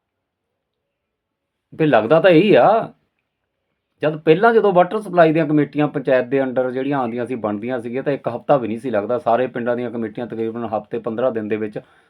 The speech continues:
ਸਾਰਿਆਂ ਦੀਆਂ ਸਾਰੀਆਂ ਕਮੇਟੀਆਂ ਬਣਾ ਕੇ ਚਾਰਜ ਹੱਥ ਵਿੱਚ, ਹੱਥ ਵਿੱਚ ਦੇ ਦਿੱਤਾ ਜਾਂਦਾ ਸੀ ਪੰਚਾਇਤਾਂ ਦੇ,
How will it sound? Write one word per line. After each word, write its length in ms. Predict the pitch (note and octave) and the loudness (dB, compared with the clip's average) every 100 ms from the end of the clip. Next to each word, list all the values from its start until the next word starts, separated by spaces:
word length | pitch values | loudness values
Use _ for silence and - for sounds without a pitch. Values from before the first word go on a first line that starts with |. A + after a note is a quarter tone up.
| _ | _
ਸਾਰਿਆਂ 280 | D3 D3 D#3 | 2 4 4
ਦੀਆਂ 160 | C#3+ B2 | 0 2
ਸਾਰੀਆਂ 320 | B2+ C3+ C3 | 2 2 0
ਕਮੇਟੀਆਂ 420 | B2 A2+ A#2+ A2+ | -2 -4 -2 -4
ਬਣਾ 180 | A2 G#2+ | -2 -4
ਕੇ 100 | A2 | -4
ਚਾਰਜ 320 | G#2+ G#2 G#2 | 0 0 0
ਹੱਥ 240 | G2 F2+ | -4 -6
ਵਿੱਚ, 200 | G2 F2+ - F#2 | -10 -12 -10 -12
ਹੱਥ 160 | - | -12
ਵਿੱਚ 140 | G2+ F#2+ | -14 -12
ਦੇ 180 | F#2 | -10
ਦਿੱਤਾ 260 | F2+ E2 G2+ | -10 -8 -10
ਜਾਂਦਾ 260 | G2 F#2 F#2 | -8 -10 -10
ਸੀ 120 | G2 | -12
ਪੰਚਾਇਤਾਂ 480 | F#2 F2+ F2 G2 | -16 -12 -10 -8
ਦੇ, 120 | F#2 | -10